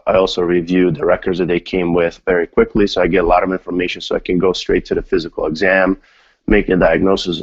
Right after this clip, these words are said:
ordering appropriate studies, and, uh, moving forward. Um, but as far as my workload, uh, it's very reasonable. I'm very happy. I do get tired. Um,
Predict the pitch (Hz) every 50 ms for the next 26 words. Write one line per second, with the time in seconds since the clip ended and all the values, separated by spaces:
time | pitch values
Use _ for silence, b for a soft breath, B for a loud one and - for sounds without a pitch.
0 | - - - 98 104 98 92 92 87 87 90 85 - - 95 90 82 - 90 85
1 | 82 80 78 - - - - 110 104 101 92 90 90 85 80 - - - - 90
2 | 85 82 80 82 78 80 80 78 76 78 73 76 87 90 87 80 78 78 78 -
3 | _ 85 85 82 78 73 - _ _ _ _ _ _ _ _ _ _ _ _ _
4 | _ _ _ - 85 85 82 80 80 80 78 78 80 - _ _ - 90 92 107
5 | 98 92 - - - - - - _ _ - - - _ _ - 101 95 - -
6 | - - 202 202 117 117 - - 101 95 90 92 92 95 90 85 85 85 92 107
7 | 110 110 - 117 113 113 113 120 110 - - - _ - 90 85 85 85 85 82
8 | 82 82 - - 92 80 - - - - 80 82 98 98 101 101 95 92 85 87
9 | 90 92 90 104 104 107 104 117 117 123 123 - _ _ - 190 196 92 - 90
10 | 85 85 85 90 85 87 - - 101 92 90 85 80 104 101 87 92 - - -
11 | 95 90 90 90 98 107 98 - - - 85 82 82 80 80 80 80 82 82 76